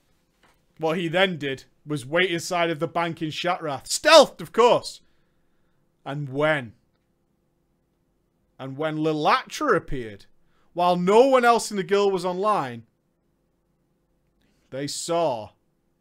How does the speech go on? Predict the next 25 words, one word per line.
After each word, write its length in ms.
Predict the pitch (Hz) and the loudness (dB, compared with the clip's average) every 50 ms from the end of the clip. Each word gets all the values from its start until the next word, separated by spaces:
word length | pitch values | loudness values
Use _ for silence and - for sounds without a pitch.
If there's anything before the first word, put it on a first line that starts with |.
| _ _ _ _ _ | _ _ _ _ _
Puddle 420 | - - 165 156 139 127 113 101 _ - | -8 -6 -6 -6 -6 -8 -12 -14 _ -18
take 340 | - - 139 139 147 _ | -12 -10 -10 -10 -10 _
things 280 | - 151 143 143 131 - | -14 -14 -14 -14 -14 -14
from 80 | 147 147 | -12 -14
the 80 | 147 | -14
guild 300 | 139 139 135 131 123 107 | -12 -10 -10 -10 -10 -12
bank 280 | - 110 107 110 104 - | -14 -16 -18 -18 -20 -20
and 200 | 110 113 113 113 | -20 -20 -18 -18
leave. 380 | 113 110 104 98 - _ _ _ _ _ _ _ _ _ _ _ _ _ _ _ _ - | -18 -18 -20 -20 -20 _ _ _ _ _ _ _ _ _ _ _ _ _ _ _ _ -4
Kurd 300 | - 233 262 254 240 214 | 6 10 12 12 12 10
was 160 | 208 214 - | 8 0 -4
curious 640 | - - 233 233 254 277 285 262 220 175 156 - - | -4 -6 0 6 8 8 8 8 4 2 0 -2 -6
what 140 | 180 185 180 | -8 -6 -6
the 60 | 175 | -6
guy 260 | 147 180 180 175 165 | -2 -2 0 0 0
was 160 | 165 160 147 - | -2 -4 -6 -6
doing 260 | - 180 180 180 165 | -6 -4 -4 -4 -4
with 100 | 160 156 | -4 -4
our 160 | 156 151 147 | -4 -4 -6
stuff, 380 | - - - 196 202 151 - - | -8 -8 -4 -4 -4 -4 -4 -8
and 80 | 156 | -14
so 220 | - - 254 254 269 | -4 0 0 0 0
he 60 | 254 | 0
followed 520 | - - - 294 311 349 349 339 285 160 | -6 -4 0 0 0 0 0 -4 -6 -6
him. 220 | 127 101 92 - | -8 -12 -16 -20